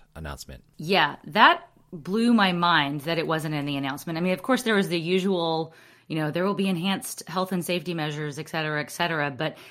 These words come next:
Speaker 2: masks and face coverings were not specifically called out.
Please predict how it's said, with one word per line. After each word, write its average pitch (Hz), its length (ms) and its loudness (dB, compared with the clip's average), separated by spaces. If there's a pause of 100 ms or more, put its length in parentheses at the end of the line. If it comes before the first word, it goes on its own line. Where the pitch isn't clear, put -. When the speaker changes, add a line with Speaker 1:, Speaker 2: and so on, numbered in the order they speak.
(100)
Speaker 2:
masks 185 600 6
and 175 100 -4
face 185 240 0
coverings 156 460 -4
were 151 140 -6
not 156 320 4
specifically 247 580 -2
called 233 260 2
out. 220 380 4